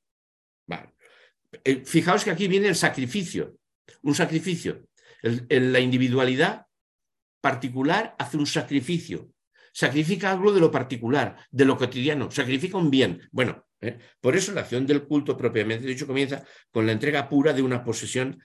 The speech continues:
que el propietario derrama o convierte en quema, aparentemente sin ningún provecho para él. Cla-, bueno, destruye algo de su pro-, ¿eh? Haciendo esto, renuncia ante la esencia de su conciencia pura a la posesión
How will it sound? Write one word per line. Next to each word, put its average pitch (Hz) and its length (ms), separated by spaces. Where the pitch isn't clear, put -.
que 120 100
el 117 80
propietario 123 560
derrama 123 640
o 113 80
convierte 117 420
en 123 100
quema, 123 460
aparentemente 160 640
sin 160 200
ningún 131 280
provecho 123 360
para 113 160
él. 160 200
Cla-, - 260
bueno, 113 340
destruye 165 760
algo 143 300
de 135 60
su 123 160
pro-, 123 220
¿eh? 117 240
Haciendo 151 420
esto, 170 280
renuncia 131 600
ante 107 260
la 95 80
esencia 117 400
de 120 60
su 110 120
conciencia 117 460
pura 135 320
a 120 100
la 110 140
posesión 117 800